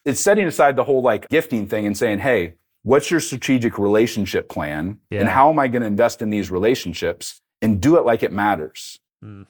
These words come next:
Speaker 1: And that's all we're, like, anybody could go do it. But when you start to do that, even the exercise of identifying the who, sometimes people come back and they're like, "John, that exercise was worth a hundred grand to us."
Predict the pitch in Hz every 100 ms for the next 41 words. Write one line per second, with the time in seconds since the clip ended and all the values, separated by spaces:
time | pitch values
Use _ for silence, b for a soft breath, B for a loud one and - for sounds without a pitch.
0 | _ - 139 170 - 143 180 151 131 123
1 | 113 - _ _ 147 180 165 160 147 160
2 | 131 117 117 110 127 123 120 - 147 117
3 | 127 160 127 104 135 175 151 135 139 143
4 | - 120 117 110 95 - 110 104 113 123
5 | 113 113 107 98 90 147 117 147 151 127
6 | - 101 113 107 131 113 98 120 110 104
7 | b b b _ _ - 113 151 180 156
8 | - 143 123 113 110 104 123 113 95 117
9 | 90 107 120 113 69 - - -